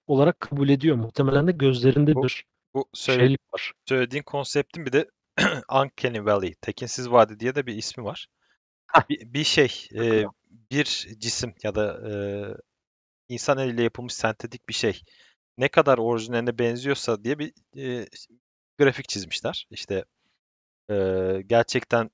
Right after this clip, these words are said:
Speaker 2: benzemesi ve gerçekten aynı özellikleri sağlaması gibi bir, e, grafik.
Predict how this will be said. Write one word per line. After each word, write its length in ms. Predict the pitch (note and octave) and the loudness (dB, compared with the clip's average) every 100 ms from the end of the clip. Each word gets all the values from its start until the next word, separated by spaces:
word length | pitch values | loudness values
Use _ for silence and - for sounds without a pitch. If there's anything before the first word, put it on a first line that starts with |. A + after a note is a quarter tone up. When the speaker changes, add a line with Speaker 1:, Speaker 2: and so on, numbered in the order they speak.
| _ | _
Speaker 2:
benzemesi 880 | C3 A2+ A2+ G#2+ A#2+ A#2+ - E3+ E3+ | -12 -2 -2 0 -2 -2 -4 -4 -2
ve 80 | B2 | 2
gerçekten 580 | A#2 A2+ A#2 - C#3+ - | 2 2 -4 -4 -6 -6
aynı 360 | - A2+ A#2 | -8 -6 -4
özellikleri 640 | A2 G#2 F#2+ - G#2+ G#2+ - | -2 0 -2 -2 -2 -2 -4
sağlaması 580 | - G2+ G2+ G2+ - | 0 0 0 -6 -10
gibi 140 | G#2+ G2+ | -12 -8
bir, 200 | A#2+ A#2 | -10 -8
e, 400 | A2+ G2 G2 G2 | -8 -6 -6 -8
grafik. 480 | G2 G2+ - G3+ - | -4 -4 -4 -18 -20